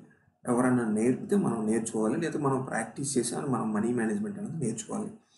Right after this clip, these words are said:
ఆ విధంగా నేర్చుకోకపోతే ఆ డబ్బుల్ని మనం management చేయడం అనేది అంత easy అయితే కాదు. ఆ విధంగా సరిగ్గా డబ్బుని కనుక management చేయకపోతే ఆ డబ్బు మనకి దూరం అవటం వల్ల ఆ, ఆ బాధతోటి మనం డిప్రెషన్‌లోకి వెళ్ళే అవకాశాలు ఉంటాయన్నమాట.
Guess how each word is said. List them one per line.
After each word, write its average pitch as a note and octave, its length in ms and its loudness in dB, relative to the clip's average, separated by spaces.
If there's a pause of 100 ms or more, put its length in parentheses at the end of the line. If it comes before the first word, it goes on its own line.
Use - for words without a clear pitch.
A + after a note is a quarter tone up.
(300)
ఆ A#2 60 2
విధంగా C3+ 300 4
నేర్చుకోకపోతే C#3 760 2
ఆ D3+ 40 2
డబ్బుల్ని B2+ 380 2
మనం D#3+ 260 2 (400)
management A2+ 560 2
చేయడం G#2+ 240 2
అనేది B2+ 260 2 (380)
అంత A2 120 -4
easy G#2+ 260 2
అయితే A2+ 180 0
కాదు. G#2 280 -4 (480)
ఆ B2+ 60 2
విధంగా E3 280 4
సరిగ్గా C#3+ 500 2
డబ్బుని C3+ 380 2
కనుక C#3 160 2
management A#2+ 720 -4
చేయకపోతే A2 580 -2 (640)
ఆ B2+ 60 2
డబ్బు A#2 260 2
మనకి C3 260 2
దూరం A2+ 340 2
అవటం G#2 280 0
వల్ల G#2 320 2 (120)
ఆ, A#2+ 80 -2 (140)
ఆ A2+ 200 -2
బాధతోటి C#3+ 520 0
మనం C3+ 440 0 (340)
డిప్రెషన్‌లోకి A#2+ 580 0
వెళ్ళే G#2+ 220 0
అవకాశాలు G#2 520 -2
ఉంటాయన్నమాట. G2+ 540 -4